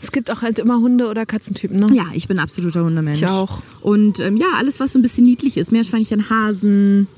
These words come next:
Speaker 2: Pferde. Aber jetzt so ein, ein Storch?
Speaker 1: <laughs> Ja,
Speaker 2: Boah,
Speaker 1: manche Leute,
Speaker 2: das ist für mich
Speaker 1: also
Speaker 2: der Unioner unter den
Speaker 1: Ja, aber so, ich
Speaker 2: Tieren.
Speaker 1: habe jetzt grad bei den Unionern gedacht, manche Leute halten sich dann, dann auch zum
Speaker 2: Ein
Speaker 1: Beispiel
Speaker 2: Unioner
Speaker 1: auch
Speaker 2: zu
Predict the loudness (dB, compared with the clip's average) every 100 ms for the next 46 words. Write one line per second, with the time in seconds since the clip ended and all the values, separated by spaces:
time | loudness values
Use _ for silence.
0 | -20 -20 -8 0 0 0 0 0 0 0
1 | -2 -6 _ -20 -16 -4 0 0 -2 -6
2 | -6 -6 -6 -8 -10 -12 -14 -8 -8 -8
3 | -12 -12 -10 -8 -6 -6 -6 -4 -6 -6
4 | -8 -4 0 0 -2 -18 -8 -2 0 0
5 | -2 0 -2 -2 -4 -6 -4 0 0 0
6 | -2 -2 -4 -4 -2 0 0 0 0 -2
7 | -2 -2 -2 2 2 2 -2 -8 -6 -2
8 | -2 -2 -4 -6 -6 -4 -4 -2 0 0
9 | -2 -2 -4 -6 -6 -4 -4 -4 -2 -2
10 | -2 -4 -4 -4 -4 -4 0 2 2 2
11 | 0 -2 -4 -6